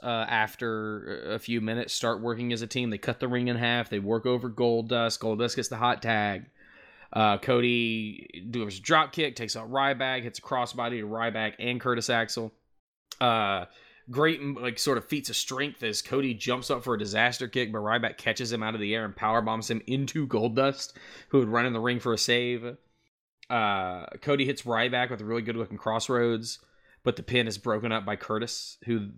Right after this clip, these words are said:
Cody then low bridges out of the ring onto the floor. Uh, Cody goes for the disaster kick again. Ryback hits him with his finish, the Shell Shock, which is a fall away Samoan drop.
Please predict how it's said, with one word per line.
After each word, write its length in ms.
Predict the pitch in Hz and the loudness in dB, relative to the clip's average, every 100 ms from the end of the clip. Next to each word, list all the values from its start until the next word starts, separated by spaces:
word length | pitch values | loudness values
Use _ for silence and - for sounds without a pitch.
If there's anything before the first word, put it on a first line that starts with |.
| - | -2
Cody 280 | 123 113 | 2 2
then 300 | 104 113 107 | 2 2 2
low 160 | 101 107 | 2 2
bridges 380 | 110 117 107 104 | 2 2 2 0
out 120 | 107 | 0
of 80 | 104 | 0
the 60 | |
ring 280 | 98 104 104 | 0 2 2
onto 180 | 101 95 | 2 0
the 60 | 90 | -2
floor. 500 | - 117 120 110 117 _ _ _ _ _ - | 2 4 4 2 -4 _ _ _ _ _ -2
Uh, 400 | 113 104 92 90 - - - - | 2 2 2 -4 -10 -16 -14 4
Cody 280 | 214 196 | 6 6
goes 200 | 135 139 | 2 -2
for 60 | 120 | -4
the 80 | 104 | -6
disaster 300 | 104 104 - | -4 -4 -4
kick 160 | 107 - | -10 -6
again. 460 | 110 196 190 180 - | 0 0 0 -4 -6
Ryback 420 | 156 165 135 117 | -2 -2 -2 -4
hits 240 | - - | -6 -6
him 160 | 156 143 | -4 -4
with 140 | 120 | -6
his 180 | 110 104 | -6 -8
finish, 360 | - 147 151 - | -6 -4 -4 -8
the 80 | 107 | -6
Shell 260 | - 135 | -2 0
Shock, 340 | 139 147 185 - | 0 -2 -4 -4
which 160 | 117 | -6
is 120 | 110 | -4
a 60 | 107 | -6
fall 280 | - 110 107 | -2 -2 0
away 180 | 107 104 | 0 -2
Samoan 400 | - 107 101 101 | -2 -2 -2 0
drop. 320 | 113 165 - | 2 2 0